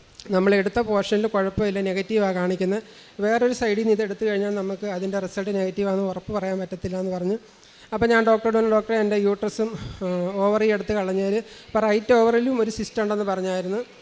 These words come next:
അതിനുശേഷം ഡോക്ടർ പറഞ്ഞു, "നിങ്ങൾ നാല് മാസം കഴിഞ്ഞ് വാ, നമുക്ക് അന്നേരം നോക്കാമെന്ന്" പറഞ്ഞു. അപ്പം നാല് മാസം കഴിഞ്ഞ് വീണ്ടും ചെന്ന്, ഏഹ്,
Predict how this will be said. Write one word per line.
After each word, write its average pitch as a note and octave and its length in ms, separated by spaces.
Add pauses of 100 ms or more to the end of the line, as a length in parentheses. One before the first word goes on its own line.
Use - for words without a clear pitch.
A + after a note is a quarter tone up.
(560)
അതിനുശേഷം A3 640
ഡോക്ടർ A3 280
പറഞ്ഞു, A3+ 180
"നിങ്ങൾ A3+ 240
നാല് G#3 300
മാസം G#3 360
കഴിഞ്ഞ് G#3 220
വാ, G3 160 (340)
നമുക്ക് G3 220
അന്നേരം G3 320
നോക്കാമെന്ന്" F#3+ 400
പറഞ്ഞു. F#3 320 (1120)
അപ്പം G#3+ 180
നാല് G#3+ 240
മാസം A3 320
കഴിഞ്ഞ് A3 180
വീണ്ടും A3 380
ചെന്ന്, G#3+ 240 (380)
ഏഹ്, F#3+ 240